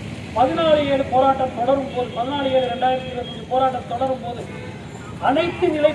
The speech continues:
பணியாளர்களை ஒருங்கிணைத்து இங்கே வந்தோம் என்றால் நிர்வாகத்தை எந்த நிலைக்கு வேணாலும் நம்மால் கொண்டு போக முடியும். இதற்காக மற்ற சங்கங்களை அழைத்து ஏற்கனவே ஒரு சுற்று பேச்சுவார்த்தை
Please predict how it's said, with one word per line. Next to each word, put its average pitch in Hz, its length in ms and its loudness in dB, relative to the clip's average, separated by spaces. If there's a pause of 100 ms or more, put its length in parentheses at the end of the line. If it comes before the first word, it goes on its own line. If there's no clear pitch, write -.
பணியாளர்களை 262 580 4 (180)
ஒருங்கிணைத்து 262 520 -2 (580)
இங்கே 262 280 2
வந்தோம் 269 380 6
என்றால் 254 320 6 (440)
நிர்வாகத்தை 277 600 8 (160)
எந்த 269 160 2 (100)
நிலைக்கு 262 320 0
வேணாலும் 247 420 -2
நம்மால் 240 340 0
கொண்டு 247 240 -2
போக 240 140 -2 (120)
முடியும். 254 340 0 (1200)
இதற்காக 285 420 8 (840)
மற்ற 349 320 8 (100)
சங்கங்களை 294 520 4 (100)
அழைத்து 269 360 2 (1000)
ஏற்கனவே 294 400 8 (120)
ஒரு 269 160 0
சுற்று 277 300 -2
பேச்சுவார்த்தை 269 440 2